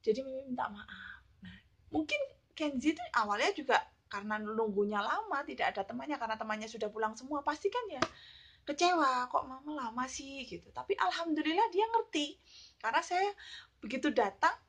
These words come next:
sudah bilang untuk minta maaf gitu. "Maafkan Mama ya, Nak. Nanti insya Allah lain kali kalau misalnya mau jemput telat, pasti dikabari dulu," gitu. Jadi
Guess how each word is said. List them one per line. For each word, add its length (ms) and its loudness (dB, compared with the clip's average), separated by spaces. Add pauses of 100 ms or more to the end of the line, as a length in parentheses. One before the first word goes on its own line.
(120)
sudah 320 8
bilang 400 6
untuk 240 4 (320)
minta 320 8
maaf 540 -4
gitu. 260 -20
"Maafkan 400 -6
Mama 240 -2
ya, 160 0
Nak. 480 6
Nanti 240 -8 (480)
insya 220 2
Allah 180 2
lain 160 0
kali 240 2
kalau 240 0
misalnya 300 -4
mau 160 0
jemput 260 -6
telat, 240 0
pasti 220 -6
dikabari 480 -8
dulu," 640 -12
gitu. 560 -8 (480)
Jadi 140 6